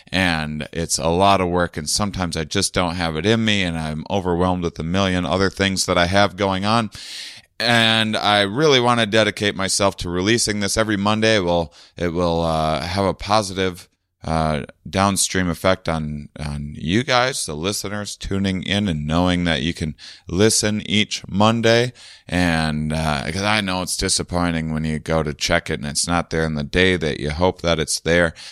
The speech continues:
But I'm trying. That means I'm gonna have to improve a lot of other things in my life. So then it's, it's going to make me more organized as a person, 'cause that means I gotta get all the materials to the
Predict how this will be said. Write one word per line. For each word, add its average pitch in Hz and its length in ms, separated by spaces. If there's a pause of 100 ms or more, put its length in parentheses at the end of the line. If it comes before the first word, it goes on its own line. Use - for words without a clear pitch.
(220)
But 117 300 (280)
I'm 117 160
trying. 131 500 (200)
That 135 180
means 135 320
I'm 113 100
gonna 120 160
have 120 280
to 120 80
improve 131 360
a 120 60
lot 120 200
of 117 80
other 139 220
things 90 320
in 87 60
my 87 100
life. 90 240
So 98 160
then 104 220
it's, 98 240
it's 90 180
going 104 220
to 95 80
make 101 240
me 90 80
more 101 240
organized 95 600
as 90 160
a 98 40
person, 113 480 (320)
'cause 92 220
that 98 180
means 90 240
I 85 80
gotta 85 220
get 92 260 (340)
all 95 180
the 90 80
materials 113 880
to - 120
the 76 260